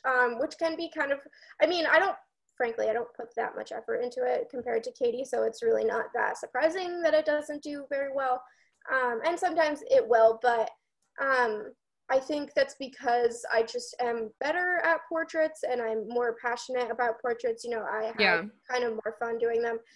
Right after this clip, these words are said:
Speaker 1: But I think what I want to start doing is putting, and I've talked about this a little bit before, about having more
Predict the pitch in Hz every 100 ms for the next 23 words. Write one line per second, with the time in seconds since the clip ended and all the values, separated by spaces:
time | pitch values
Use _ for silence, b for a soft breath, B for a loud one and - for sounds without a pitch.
0 | b _ - 262 254 262 277 269 269 247
1 | 240 240 - 247 233 220 226 226 220 -
2 | 220 214 208 - - _ _ _ _ -
3 | 285 269 247 277 320 302 247 - 285 294
4 | 294 240 220 220 247 247 247 254 262 262
5 | 254 226 214 - 226 220 220 214